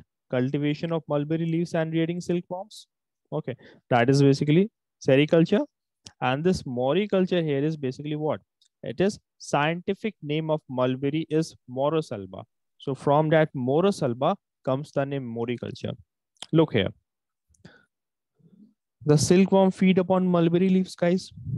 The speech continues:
Mulberry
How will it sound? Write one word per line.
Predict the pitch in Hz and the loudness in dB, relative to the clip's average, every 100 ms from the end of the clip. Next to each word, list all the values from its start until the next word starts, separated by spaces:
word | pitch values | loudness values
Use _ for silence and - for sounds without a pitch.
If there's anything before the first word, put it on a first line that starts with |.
| - - - - - - - _ _ - _ _ _ _ _ _ _ _ - | -4 -2 -2 -6 -8 -14 -16 _ _ -20 _ _ _ _ _ _ _ _ -2
Mulberry | 120 135 139 143 143 202 | 2 2 2 0 0 -2